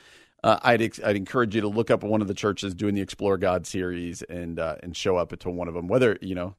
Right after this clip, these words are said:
Ian's church, the Yellow Box is doing it, my church, Four Corners Community Church, and Darien is doing it. Churches all across the Chicagoland, so we'd encourage you to do it. So, Ian, there was a really interesting study that you came across, uh, that talks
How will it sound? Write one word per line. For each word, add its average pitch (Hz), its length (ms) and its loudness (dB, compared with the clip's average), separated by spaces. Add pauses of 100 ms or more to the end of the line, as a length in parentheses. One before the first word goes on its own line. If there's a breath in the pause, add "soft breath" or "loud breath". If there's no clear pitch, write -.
(120)
Ian's 110 240 0
church, 117 280 2
the 104 80 0
Yellow 107 120 6
Box 110 240 4
is 107 60 -8
doing 110 180 2
it, 101 60 -2
my 98 140 0
church, 104 280 0
Four 101 160 0
Corners 101 320 -4
Community 101 400 -6
Church, 104 300 -2
and 92 100 -4
Darien 110 300 2
is 101 100 -2
doing 107 220 0
it. 107 140 0 (420 soft breath)
Churches 139 360 6
all 123 160 8
across 110 340 4
the 107 40 -2
Chicagoland, 85 800 -2
so 101 100 -4
we'd 90 160 -2
encourage 87 340 -4
you 92 60 -6
to 82 100 -10
do 80 140 -4
it. 76 100 -6 (920)
So, 185 180 6
Ian, 196 220 6
there 165 100 8
was 147 160 4
a 151 80 8
really 170 360 6
interesting 143 580 2
study 135 380 4
that 113 260 4
you 127 240 4
came 127 240 4
across, 120 720 4
uh, 95 260 0 (680)
that 107 360 0
talks - 360 2